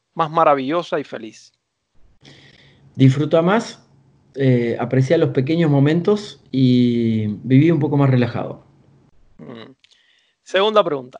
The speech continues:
Speaker 1: ¿qué impacto quieres tener en el mundo?
Speaker 2: Mi misión de vida es llegar a la mayor cantidad de personas posibles con herramientas que los ayuden a mejorar si las personas quieren.
Speaker 1: Mm.
Speaker 2: Ese es mi, el impacto que yo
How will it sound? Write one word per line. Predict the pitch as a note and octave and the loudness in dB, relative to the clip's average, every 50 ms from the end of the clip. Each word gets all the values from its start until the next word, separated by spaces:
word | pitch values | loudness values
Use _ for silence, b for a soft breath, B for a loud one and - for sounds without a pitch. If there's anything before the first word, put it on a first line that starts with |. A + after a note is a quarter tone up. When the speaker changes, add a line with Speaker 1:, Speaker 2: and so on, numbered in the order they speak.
| _ _ _ | _ _ _
Speaker 1:
¿qué | - A3 | 0 2
impacto | A3+ A3+ G3+ - _ G#3 G3+ G3+ F#3+ - - G3 - | 2 0 -4 -2 _ 4 4 4 2 -2 -10 -12 -8
quieres | - F3 F3 D#3 - | -8 -8 -8 -8 -8
tener | - E3+ D3+ D3+ D3 | -8 -6 -6 -4 -6
en | D3 C#3+ | -6 -8
el | C3+ B2 | -10 -10
mundo? | A#2 A2 G#2+ G#2 G#2 A2+ A2+ _ _ _ _ _ _ _ _ _ _ _ b b b b b b b b b b b b _ _ | -14 -14 -16 -18 -20 -20 -20 _ _ _ _ _ _ _ _ _ _ _ b b b b b b b b b b b b _ _
Speaker 2:
Mi | - C3 D3+ F3+ G3 G3+ G3 G3 F#3+ | 0 2 4 4 6 6 4 4 4
misión | E3+ D3+ D3 C3+ - - G3 G#3+ | 2 2 0 2 2 2 4 4
de | G3+ F3 | 4 4
vida | E3 F3+ G#3+ G#3 | 6 8 6 6
es | E3+ C#3+ | 6 4
llegar | - C#3+ D3+ D#3 | 0 0 0 2
a | D#3 | 2
la | D3 C3+ | 4 4
mayor | C3 C3 B2+ E3 D#3+ | 4 2 2 -2 -2
cantidad | D#3+ D3 C3+ C3 D3 D3 | -2 -2 0 2 2 2
de | D3 | 2
personas | C3 C3 B2+ C3 - D3 D3 C#3 | 0 0 -2 -2 -2 -2 -2 -2
posibles | C3 C3+ B2+ B2+ - D#3 E3+ F3 F3+ F3 | -2 -2 -4 -2 -2 0 0 0 0 0
con | - C3+ B2 | 0 2 2
herramientas | B2 B2 B2 B2+ B2+ C3 D3 E3 E3+ F3 D#3 | 2 4 4 4 4 4 2 2 0 -2 -2
que | B2+ C3 | -2 -2
los | A#2+ A#2 - | -2 -2 -4
ayuden | B2 A#2 C3 C#3 C#3+ C3 B2+ | -4 -2 0 2 4 4 4
a | A#2+ | 2
mejorar | A#2 A2 A2 - A#2+ C3 D3+ F3 F3+ - - | 0 -2 -4 -2 0 0 0 0 -2 -8 -12
si | - - B2+ | -8 -4 -4
las | A#2+ A2+ | -4 -4
personas | A2+ A#2+ A2+ - C3 A#2+ A2 | -4 -6 -4 -2 -2 -2 -2
quieren. | A#2 - A#2+ - - G#2+ - - - _ _ _ _ _ _ _ | -4 -8 -10 -10 -10 -14 -16 -18 -20 _ _ _ _ _ _ _
Speaker 1:
Mm. | - - - - - | -20 -20 -14 -6 -4
Speaker 2:
Ese | D#3+ D3+ - F3 | -4 -2 0 0
es | D3+ | 2
mi, | C#3 C3 B2 B2+ - | 4 2 2 0 -2
el | - B2 B2 | -2 0 0
impacto | B2 B2 C3+ D3+ D3 C#3 D3+ C#3 | 0 2 2 0 0 0 0 0
que | B2+ A#2+ | 0 -2
yo | B2 - C3+ C3 C3 C3 C3 | 0 0 2 2 2 2 0